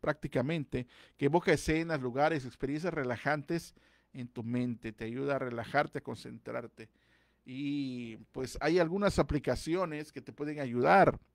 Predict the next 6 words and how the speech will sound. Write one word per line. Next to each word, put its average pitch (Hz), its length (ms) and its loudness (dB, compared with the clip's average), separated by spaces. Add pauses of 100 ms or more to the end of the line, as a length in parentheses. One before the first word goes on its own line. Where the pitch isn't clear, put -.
(640)
Sí, 208 260 4
aplicaciones 170 680 4
en 127 100 0
tu 120 140 -6
teléfono. 117 600 4 (720)
Eh, 127 540 4